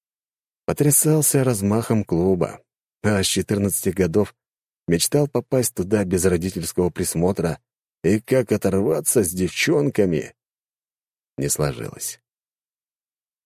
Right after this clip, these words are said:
Карту Золотого Граната, которую месяц назад дала мне Мила, я отдал Шанку.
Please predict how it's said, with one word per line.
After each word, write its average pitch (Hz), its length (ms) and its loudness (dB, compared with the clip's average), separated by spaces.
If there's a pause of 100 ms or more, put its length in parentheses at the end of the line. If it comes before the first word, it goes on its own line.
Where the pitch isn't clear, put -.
(140)
Карту 87 360 0
Золотого 85 540 2
Граната, 87 720 0
которую 101 400 2
месяц 92 420 0
назад 87 380 0
дала 87 260 2
мне 87 200 2
Мила, 85 420 0 (140)
я 117 200 2
отдал 113 280 0
Шанку. - 560 -4